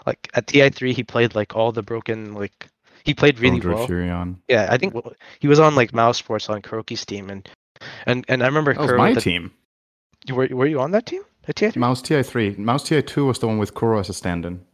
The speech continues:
Speaker 2: T I three Mao's was me, Fata, Koikva, Pass, and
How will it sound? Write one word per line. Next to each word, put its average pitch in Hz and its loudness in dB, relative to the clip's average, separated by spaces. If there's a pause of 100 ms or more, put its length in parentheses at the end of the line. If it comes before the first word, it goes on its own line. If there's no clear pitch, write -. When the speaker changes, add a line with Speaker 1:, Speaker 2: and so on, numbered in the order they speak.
Speaker 2:
T - -2
I 117 0
three 139 -2
Mao's 123 -2
was 104 0
me, 123 2
Fata, 113 2
Koikva, 95 2 (480)
Pass, - 0
and 95 -2